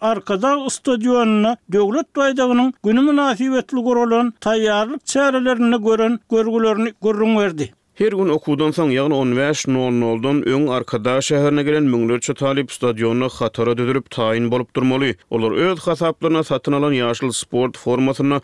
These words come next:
Speaker 2: ýaşyl baýdagyň şeklini şekillendirip, ýaşyl baýdagyň pasyrdaýan şekline dürli hereketleri ýerine ýetirip, teleýaýlym üçin ýazgy edildi.
Speaker 1: Talipleriň bir topary öz gowralary,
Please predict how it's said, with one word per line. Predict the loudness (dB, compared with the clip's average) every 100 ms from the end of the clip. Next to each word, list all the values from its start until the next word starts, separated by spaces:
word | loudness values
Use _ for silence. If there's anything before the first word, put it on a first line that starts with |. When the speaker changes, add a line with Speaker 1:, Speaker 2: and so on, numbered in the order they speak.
| -6 -2
Speaker 2:
ýaşyl | 0 0 -2 -2
baýdagyň | 0 0 0 0
şeklini | -4 -2 -2 -2
şekillendirip, | -2 -4 -2 -2 -2 -4 -2
ýaşyl | -2 0 -2 -4 -2
baýdagyň | -2 0 -2 -4 -4
pasyrdaýan | -4 -2 -2 -2 -2 -2 -2
şekline | -4 -4 -2 0 0 -2 -6 -4
dürli | -2 -2
hereketleri | -2 -2 -4 -4 -2 -2
ýerine | 0 0 0 -2
ýetirip, | -2 -6 -6 -4
teleýaýlym | -2 0 0 -2 -4
üçin | -2 0
ýazgy | 0 -2 -2
edildi. | -2 -2 -2 -2 -8 -6
Speaker 1:
Talipleriň | -2 0 -2 -4 -2 0 0 -2
bir | -4
topary | -2 -2 0 -2 -4 -2
öz | 0 2 0
gowralary, | 0 2 2 2 2 0